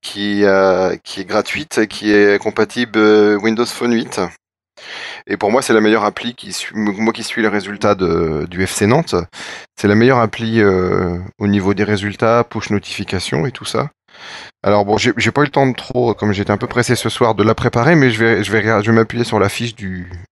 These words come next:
de l'appli. Et donc, euh, <clears throat> il y a, il y a donc les push notifications, il y a les calendriers des, des matchs, il y a énormément, énormément de championnats, même de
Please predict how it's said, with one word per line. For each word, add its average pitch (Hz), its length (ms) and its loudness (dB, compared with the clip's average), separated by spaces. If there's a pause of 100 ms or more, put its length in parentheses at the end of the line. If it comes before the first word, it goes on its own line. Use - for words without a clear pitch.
(340)
de 110 120 2
l'appli. 135 460 2 (200)
Et 107 160 2
donc, 117 300 2
euh, 104 260 4 (140)
<clears throat> - 1300 -4
il 101 60 0
y 113 40 4
a, 110 160 4
il 98 80 -4
y 110 40 6
a 104 380 4
donc 98 220 -2
les 110 60 2
push - 200 -8
notifications, 120 800 -2 (720)
il - 80 -8
y 107 40 6
a 113 80 6
les 113 200 8
calendriers 104 600 2
des, 90 500 0
des 95 180 2
matchs, 117 380 2
il 90 80 -8
y 101 60 4
a 101 140 4
énormément, 113 500 6
énormément 107 420 4
de 104 60 -2
championnats, 101 500 2
même 95 260 0
de 90 200 -2